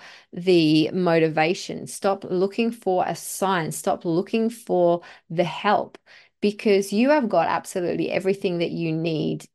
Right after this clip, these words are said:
inside of you. And when you have reached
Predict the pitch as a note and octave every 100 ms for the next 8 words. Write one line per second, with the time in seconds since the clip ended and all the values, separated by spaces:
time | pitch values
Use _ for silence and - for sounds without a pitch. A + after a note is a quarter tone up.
0 | - E3+ D#3+ - E3+ D#3+ D#3 D3 F3 E3
1 | D3 - - E3 D#3+ F3+ F3+ G#3+ A#3+ A3
2 | G3+ F#3 F3 D#3 E3+ E3 - -